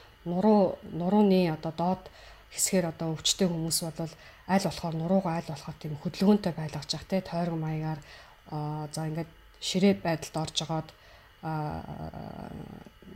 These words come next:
одоо нуруугаа хотоолгох, тий. Амьсгалаа авахдаа нуруугаа хотоолгох. За, амьсгалаа гаргахдаа нуруугаа ингээд, ингээд сайхан түвэлгээд өгөх, тий.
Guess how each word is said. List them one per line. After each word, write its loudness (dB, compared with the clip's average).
одоо -6
нуруугаа -2
хотоолгох, -4
тий. 2
Амьсгалаа -4
авахдаа -6
нуруугаа -4
хотоолгох. -4
За, -4
амьсгалаа -2
гаргахдаа -6
нуруугаа -2
ингээд, -4
ингээд -6
сайхан -6
түвэлгээд 0
өгөх, -10
тий. -2